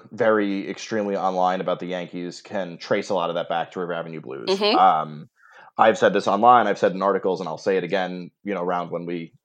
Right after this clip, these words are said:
Speaker 1: sign off, I can draw a straight line from commenting on River Avenue Blues to joining Twitter to meeting my wife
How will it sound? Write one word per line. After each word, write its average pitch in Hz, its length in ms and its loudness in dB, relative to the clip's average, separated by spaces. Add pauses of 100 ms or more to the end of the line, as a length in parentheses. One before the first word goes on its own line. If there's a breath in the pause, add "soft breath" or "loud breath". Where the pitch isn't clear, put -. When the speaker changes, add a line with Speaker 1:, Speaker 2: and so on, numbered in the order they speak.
(100)
Speaker 1:
sign 120 280 2
off, 135 320 6
I 110 120 2
can 117 160 -4
draw 107 200 6
a 104 60 2
straight 104 320 -2
line 90 360 0
from 90 440 -2
commenting 107 520 4
on 95 100 0
River 98 180 4
Avenue 92 280 2
Blues 87 420 -2
to 101 120 -6
joining 92 400 2
Twitter 87 480 0
to 110 140 -2
meeting 101 260 0
my 92 120 6
wife 87 440 0